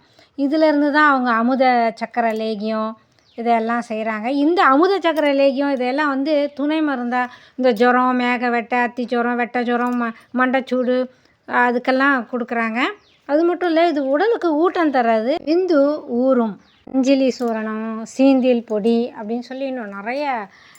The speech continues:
இதுலேருந்து எடுக்கிறாங்க. இது எல்லாமே மருத்துவர்கள் முறையா அவங்க நோயாளிக்கு கொடுக்குறாங்க. சீந்தில்ல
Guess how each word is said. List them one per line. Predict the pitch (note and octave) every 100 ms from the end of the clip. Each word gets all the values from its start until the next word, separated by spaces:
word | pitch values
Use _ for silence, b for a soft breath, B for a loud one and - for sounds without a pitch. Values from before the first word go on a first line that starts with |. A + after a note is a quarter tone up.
| b
இதுலேருந்து | A#3+ A#3 A3+ A3+
எடுக்கிறாங்க. | A3 A#3 A3 A#3
இது | F4+ D#4+ A#3
எல்லாமே | G#3+ G#3+ G#3+ C4+
மருத்துவர்கள் | D4+ A3+ A3+ B3 D4 B3 G#3+ C4 A4+ - b b _ D4
முறையா | A#3+ A3+ B3
அவங்க | A3+ G#3 G#3 B3+ F#4 C#4 G#3+ G3+ F#3+ F#3+
நோயாளிக்கு | G3+ A3+ A#3 G#3 G3+ C4+ D4+
கொடுக்குறாங்க. | - G3+ - G3 F#3 F#3
சீந்தில்ல | C#5 C#5 G#4 F4 C#4 C4+